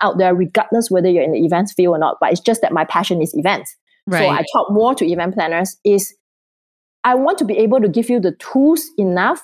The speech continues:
Speaker 1: enough tools for you to really understand what it means to be a business owner. You know, people go into the business because they love to plan events. But then when it comes to the business perspective,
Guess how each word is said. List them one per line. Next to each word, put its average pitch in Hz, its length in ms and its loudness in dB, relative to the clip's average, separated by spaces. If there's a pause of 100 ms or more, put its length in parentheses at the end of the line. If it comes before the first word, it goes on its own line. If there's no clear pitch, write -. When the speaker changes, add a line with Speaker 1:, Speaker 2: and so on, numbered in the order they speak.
(160)
Speaker 1:
enough 247 380 0
tools - 320 2
for 202 160 0
you 214 380 0
to 202 220 2
really 226 540 2
understand 220 400 0
what 220 160 0
it 190 60 2
means 226 380 2
to 175 80 0
be 151 120 2
a 156 60 2
business 170 340 -2
owner. 156 340 -4 (400)
You 262 160 2
know, 311 80 2
people 392 300 2
go 311 160 2
into 262 220 0
the 175 100 0
business 220 400 -2
because 202 300 -2
they 220 100 0
love 247 360 2
to 208 60 -6
plan 208 220 -4
events. 175 400 -6
But 214 140 0
then 269 120 2
when 277 140 2
it 208 80 -2
comes 320 180 -2
to 233 60 0
the 185 80 0
business 240 320 -2 (100)
perspective, 233 680 0